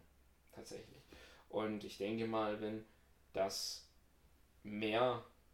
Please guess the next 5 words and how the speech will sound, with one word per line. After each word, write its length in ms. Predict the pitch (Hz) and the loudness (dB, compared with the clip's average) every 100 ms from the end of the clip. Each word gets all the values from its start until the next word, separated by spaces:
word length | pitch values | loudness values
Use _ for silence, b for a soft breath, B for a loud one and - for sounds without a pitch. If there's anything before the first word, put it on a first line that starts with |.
| - - - - | -20 -20 -20 -20
transparent 600 | - 107 - 107 110 113 - | -8 -8 -4 -2 -2 -2 -8
wird 260 | - - - b b b - - | -8 -10 -14 b b b -20 -8
und 320 | 98 98 98 - - - | -2 -2 -2 -8 -18 -14
vielleicht 500 | - 101 113 113 - | -4 0 2 0 -6
im 320 | 107 101 104 | -8 -8 -10